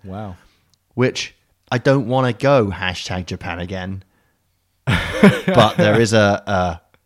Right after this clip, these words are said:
Speaker 2: potentially unwarranted but still amusing stereotype about the Japanese and their
Speaker 1: Obsession with tentacles?
Speaker 2: Yeah, I was gonna say love, but obsession's probably closer.
Speaker 1: Yeah.
Speaker 2: Yeah. Um, so a couple more.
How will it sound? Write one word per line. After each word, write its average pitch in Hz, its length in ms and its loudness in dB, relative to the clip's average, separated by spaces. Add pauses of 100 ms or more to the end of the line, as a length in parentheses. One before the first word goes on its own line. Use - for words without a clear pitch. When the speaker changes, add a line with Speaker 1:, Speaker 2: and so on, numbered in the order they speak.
(100)
Speaker 2:
potentially 101 840 -2
unwarranted 98 760 -4
but - 120 -8
still 104 200 -6
amusing 95 440 -4
stereotype 95 600 -8
about - 180 -8
the 98 80 -10
Japanese 92 600 -6
and 90 320 -12 (460)
their 82 300 -6 (1040)
Speaker 1:
Obsession 104 380 -10
with 90 100 -8
tentacles? 117 420 -12
Speaker 2:
Yeah, 135 240 -2
I - 20 2
was 104 120 0
gonna 160 100 0
say 113 240 0
love, 98 640 0
but 101 220 -4
obsession's 101 500 -4
probably 113 200 -2
closer. 127 400 -4
Speaker 1:
Yeah. 104 280 -6 (120)
Speaker 2:
Yeah. 104 240 -2 (540)
Um, 107 560 4 (240)
so 123 140 2
a 117 40 2
couple 160 420 -2
more. 107 680 0